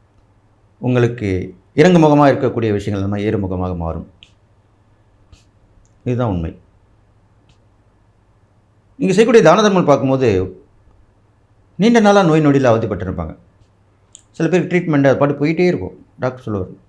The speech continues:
"என்ன பண்ணுறது தெரியல, நீங்க தொடர்ந்து சாப்பிட்டு தான் ஆகணும்." அவங்களும் ஏனோ தானன்ட்டு இருந்துட்டு அப்படியே சாப்பிட்டுன்னே இருப்பாங்க. சில பேருக்கு சில வெறுப்பு கூட வரும். மாத்திரை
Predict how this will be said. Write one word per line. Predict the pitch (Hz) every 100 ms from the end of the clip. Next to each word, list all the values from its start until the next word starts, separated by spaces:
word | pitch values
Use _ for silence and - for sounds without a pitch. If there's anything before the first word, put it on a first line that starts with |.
| _ _ _ _ _ _ _ _ 117
"என்ன | 120
பண்ணுறது | 120 107 92
தெரியல, | 95 90 90 -
நீங்க | 104 113
தொடர்ந்து | 135 139
சாப்பிட்டு | 110 104 107
தான் | 92
ஆகணும்." | 80 80 - _ _ _ _ _ _ _ _ _ _ - _ _ _ _ _ _ _ _ -
அவங்களும் | 180 180 147
ஏனோ | 143 147
தானன்ட்டு | 135 127 123 127
இருந்துட்டு | 113 113 104
அப்படியே | 104
சாப்பிட்டுன்னே | 101 98 95
இருப்பாங்க. | 90 87 - -
சில | 156
பேருக்கு | 165 160 147
சில | 123
வெறுப்பு | 143 - 131
கூட | 120
வரும். | 92 - _ _ _ _ _ _ _ _ 147
மாத்திரை | 143 127